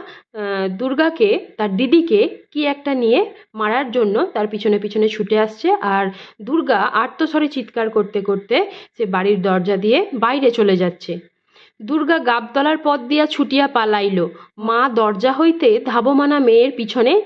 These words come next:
চেঁচাইয়া বলিল, "যাও, বেরো, একেবারে জন্মের মতো যাও, আর কখনো বাড়িতে যেন ঢুকতে না হয়, বালাই আপদ চুকে যায়, একেবারে ছাতিম তলায় দিয়া আসি।" তো এই যে দুর্গাকে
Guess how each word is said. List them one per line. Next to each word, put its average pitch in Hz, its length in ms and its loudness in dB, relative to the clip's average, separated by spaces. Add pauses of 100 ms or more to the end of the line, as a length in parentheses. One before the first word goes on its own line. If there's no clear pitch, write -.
চেঁচাইয়া 247 520 2
বলিল, 226 500 4 (400)
"যাও, 254 320 0
বেরো, 269 480 4
একেবারে 302 400 0
জন্মের 294 440 4
মতো 269 240 2
যাও, 190 240 2 (240)
আর 254 220 0
কখনো 320 400 0
বাড়িতে 262 380 0
যেন 294 180 4
ঢুকতে 294 400 0
না 240 120 4
হয়, 202 240 -2 (240)
বালাই 240 360 0
আপদ 269 260 -2
চুকে 247 300 2
যায়, 202 220 2 (160)
একেবারে 226 320 0
ছাতিম 233 440 -2
তলায় 226 280 2
দিয়া 208 240 2
আসি।" 190 360 -4 (440)
তো 202 320 -4 (680)
এই 220 140 -8
যে 247 160 -4
দুর্গাকে 240 840 0